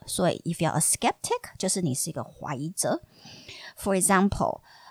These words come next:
many people say that taking vitamin supplements is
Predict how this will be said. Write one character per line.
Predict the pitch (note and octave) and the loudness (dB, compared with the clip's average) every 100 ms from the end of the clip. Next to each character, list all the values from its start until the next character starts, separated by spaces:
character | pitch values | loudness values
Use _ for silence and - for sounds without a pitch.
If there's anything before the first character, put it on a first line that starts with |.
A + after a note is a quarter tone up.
| - | 4
many | G#3 D4+ F#4+ | 8 10 8
people | G4+ F4+ F4+ F4+ F4+ | 6 4 4 4 4
say | - - G#3 B2+ D3 | 4 6 4 4 2
that | F3+ D#3+ | 2 2
taking | - - G3+ - G3+ F#3 | -2 -2 0 2 4 4
vitamin | F3 G3 - C4 C4+ C4+ | 2 0 4 6 8 8
supplements | - A#3 A3+ - - A1 F3+ B3+ - | 6 4 2 -2 -2 2 4 4 2
is | E3+ D#3+ | 2 2